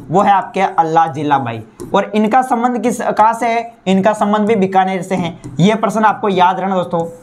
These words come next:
ठीक है, याद रखें दोस्तों, अल्लाह जिला बाई प्रसिद्ध मांड गायिका है। लेकिन देखो एक अल्लाह जिला बाई प्रसिद्ध मांड गायिका है, ये भी गौरी देवी,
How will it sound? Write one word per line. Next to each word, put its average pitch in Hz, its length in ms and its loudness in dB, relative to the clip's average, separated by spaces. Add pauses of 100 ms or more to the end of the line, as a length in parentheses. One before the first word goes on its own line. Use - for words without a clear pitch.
(160)
ठीक 202 200 2
है, 285 140 2 (300)
याद 185 220 4
रखें 160 160 -6
दोस्तों, 131 260 -4 (280)
अल्लाह 208 300 4
जिला 208 300 0
बाई 202 220 0 (280)
प्रसिद्ध 233 320 2
मांड 175 300 0
गायिका 147 240 0
है। 123 240 -6 (200)
लेकिन 285 560 2 (200)
देखो 185 300 2 (500)
एक 254 280 4
अल्लाह 226 460 2
जिला 247 240 2
बाई 269 100 4
प्रसिद्ध 262 340 0
मांड 214 320 4
गायिका 208 260 0
है, 139 240 -2
ये 247 340 4
भी 202 80 0
गौरी 170 240 0
देवी, 143 260 -2